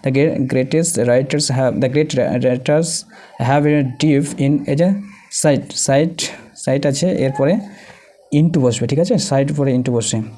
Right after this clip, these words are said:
আচ্ছা, hun-, hundreds, hundreds of men dash there, একশোর উপর মানুষ ছিল সেখানে, তো এখানে hundreds of men-এর আগে assembled, assembled বসবে, এ, অপশন এ, ঠিক আছে,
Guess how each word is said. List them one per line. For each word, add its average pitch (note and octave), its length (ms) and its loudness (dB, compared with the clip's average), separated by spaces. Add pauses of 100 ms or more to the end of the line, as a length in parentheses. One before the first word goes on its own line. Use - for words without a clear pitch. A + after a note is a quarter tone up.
(160)
আচ্ছা, B2 320 -4 (560)
hun-, F3+ 220 4 (240)
hundreds, D#3 760 2
hundreds E3 220 0
of F3 220 -2
men C#3 460 2 (880)
dash B2 60 0
there, C#3 460 2 (120)
একশোর C#3 280 0
উপর D3+ 160 2
মানুষ D3+ 520 2
ছিল C3+ 240 2 (220)
সেখানে, C#3 520 0 (680)
তো B2 360 4 (600)
এখানে D3+ 260 2
hundreds D3 460 2
of C#3+ 100 -2
men-এর C#3+ 300 2
আগে E3 400 0
assembled, C3+ 600 0 (220)
assembled D3+ 540 2
বসবে, A#2+ 240 0
এ, A#2+ 200 0
অপশন C3+ 320 -2
এ, A2 140 -2 (440)
ঠিক D3 100 0
আছে, E3+ 240 0